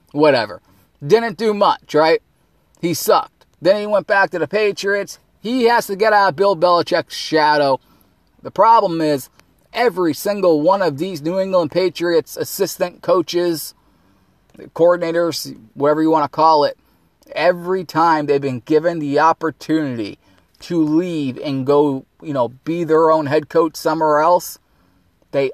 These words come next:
all have failed. I can't think of one success story so far. You know, so Josh McDaniels,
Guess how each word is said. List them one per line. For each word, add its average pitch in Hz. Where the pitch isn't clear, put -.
all 143
have 131
failed. 120
I 165
can't 202
think 196
of 180
one 180
success -
story 123
so 113
far. -
You 143
know, 143
so 170
Josh 208
McDaniels, 208